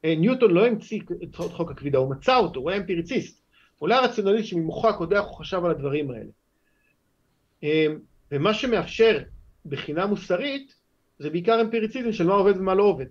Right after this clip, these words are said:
ובחברה שהחלטנו לוותר לחלוטין על הצידוק המוסרי להגיד מה טוב ומה רע, אז כל תופעת שוליים חברתית הופכת להיות מוסרית.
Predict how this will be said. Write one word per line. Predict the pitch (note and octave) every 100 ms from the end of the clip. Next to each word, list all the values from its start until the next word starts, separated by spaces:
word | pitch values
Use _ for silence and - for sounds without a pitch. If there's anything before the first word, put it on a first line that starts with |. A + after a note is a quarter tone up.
| - - - _ _ _ - _ -
ובחברה | D3+ F3 F#3 F3 F3 C4 B3+ A#3
שהחלטנו | - E3+ - - _ C#3+ - G3 A3 G#3
לוותר | E3 C#3+ E3 A#3
לחלוטין | B3 A#3 G#3+ F#3+ A3+ G#3
על | E3
הצידוק | - E3 G#3
המוסרי | G3 F3 E3+ F3+
להגיד | F3+ D#3 E3+
מה | D3+
טוב | E3+ D#3+
ומה | D3+ C#3+
רע, | A#2+ B2 - - - _ -
אז | C#3+ -
כל | - C4+ C4+
תופעת | G#3+ G3+ A3
שוליים | - G3 G#3+
חברתית | G#3+ F3+ F3+ C4+ C4+ F3+
הופכת | F3 F3 A3+
להיות | A3
מוסרית. | G#3+ - A#3+ A#3+